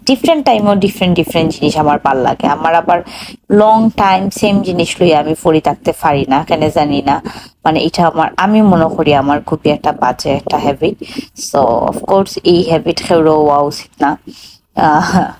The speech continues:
যাই হোক, আহ, হইতে হইতে আসলে বহুতটাও হইলাই, হয়তো বা অনেকের পালা লাগে কিংবা অনেকের বাদ লাগে। তো আমি মনে করি, end of the day, আপনি যে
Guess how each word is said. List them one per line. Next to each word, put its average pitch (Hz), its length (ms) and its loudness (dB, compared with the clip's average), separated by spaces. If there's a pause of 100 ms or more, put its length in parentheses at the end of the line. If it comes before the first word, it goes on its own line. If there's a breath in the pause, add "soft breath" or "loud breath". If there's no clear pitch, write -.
(480 loud breath)
যাই 151 340 2
হোক, 156 220 -2
আহ, 160 560 2
হইতে 214 380 0
হইতে 202 360 2
আসলে 160 560 2 (120)
বহুতটাও 175 500 2
হইলাই, 156 680 0 (600)
হয়তো 165 340 0
বা 170 80 2
অনেকের 160 460 0
পালা 165 320 2
লাগে 147 400 0
কিংবা 151 360 0
অনেকের 139 500 0
বাদ 123 280 0
লাগে। 135 320 -4 (760 loud breath)
তো 190 140 4
আমি 254 380 2
মনে 233 360 4
করি, 175 300 2
end 196 220 2
of 185 120 2
the 170 280 0
day, 143 260 4
আপনি 156 480 -2 (440 loud breath)
যে 180 520 4